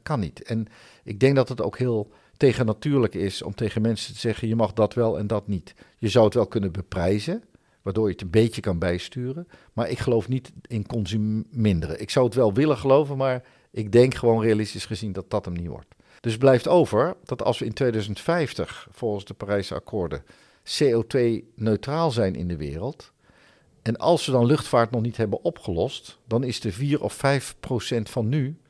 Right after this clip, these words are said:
is dan honderd procent. En dan is dat het laatste stukje probleem wat we moeten oplossen. Voor containerscheepvaart geldt eigenlijk hetzelfde. Dat is ook een heel moeilijk probleem. Als je een, een, een boot uit China vollegt met batterijen, dan kan hij niets anders meer meenemen.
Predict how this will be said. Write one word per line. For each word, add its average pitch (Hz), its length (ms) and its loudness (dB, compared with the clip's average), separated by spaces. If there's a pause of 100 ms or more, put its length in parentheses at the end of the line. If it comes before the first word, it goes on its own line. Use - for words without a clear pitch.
(280)
is 104 180 -4
dan 143 160 4
honderd 127 320 0
procent. - 540 -10 (920)
En 117 140 0
dan 120 140 4
is 107 100 -2
dat 170 140 4
het 113 140 -4
laatste 156 320 0
stukje - 280 -8
probleem 113 300 0
wat 101 160 -2
we 110 60 -10
moeten 98 240 -6
oplossen. - 440 -12 (800)
Voor - 180 -2
containerscheepvaart 139 1000 2
geldt 110 200 0
eigenlijk 139 300 2
hetzelfde. 143 580 -2 (200)
Dat 110 260 0
is - 80 -14
ook 156 160 0
een 107 60 -2
heel 143 240 4
moeilijk 123 300 0
probleem. 113 380 -6
Als - 200 -8
je 120 200 -6
een, 110 220 -6
een, 110 180 -4
een 107 80 -2
boot 123 240 2
uit - 140 -2
China 110 340 0
vollegt 131 380 2
met 107 120 -2
batterijen, 104 480 0
dan 101 100 -4
kan 110 140 -4
hij 104 80 0
niets 143 320 0
anders 127 260 -2
meer 135 160 -4
meenemen. 131 500 -4